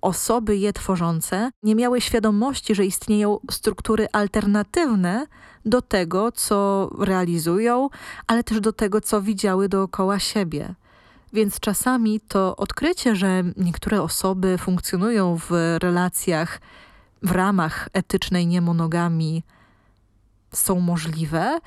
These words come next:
stanowią bardzo ważną inspirację i są takim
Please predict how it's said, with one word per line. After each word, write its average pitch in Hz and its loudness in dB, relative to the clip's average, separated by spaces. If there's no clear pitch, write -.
stanowią 226 2
bardzo 202 0
ważną 190 2
inspirację 202 0
i 202 -4
są 196 0
takim 208 0